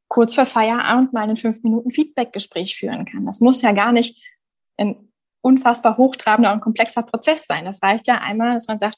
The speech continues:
pro Woche, Menscheskinders, wie war's denn? Und da ist mir einfach die Wertschätzung sehr wichtig, dass Auszubildenden eine Wertschätzung entgegengebracht wird,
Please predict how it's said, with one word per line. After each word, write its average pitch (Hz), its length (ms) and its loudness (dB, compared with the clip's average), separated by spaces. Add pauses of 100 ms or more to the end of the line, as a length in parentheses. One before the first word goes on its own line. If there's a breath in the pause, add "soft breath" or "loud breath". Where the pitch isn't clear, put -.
pro 202 120 -4
Woche, 208 180 -2
Menscheskinders, 220 640 -4 (380)
wie 220 260 0
war's 247 300 2
denn? - 340 -10 (480)
Und 220 420 2 (380)
da 220 160 2
ist 262 220 2
mir 233 140 2
einfach 226 420 -2 (440)
die 214 100 0
Wertschätzung 208 760 0
sehr 196 260 -2
wichtig, 196 500 -4
dass - 320 -8
Auszubildenden 233 1120 4 (300 loud breath)
eine 196 120 -4
Wertschätzung 240 520 2
entgegengebracht 220 840 0
wird, 214 220 -2